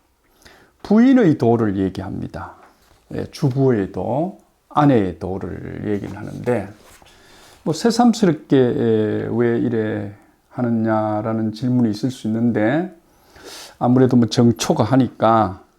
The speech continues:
어, 집안이 잘 다스려져야, 그죠? 어, 주부들이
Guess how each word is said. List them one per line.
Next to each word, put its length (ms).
어, 1300
집안이 540
잘 320
다스려져야, 920
그죠? 480
어, 300
주부들이 680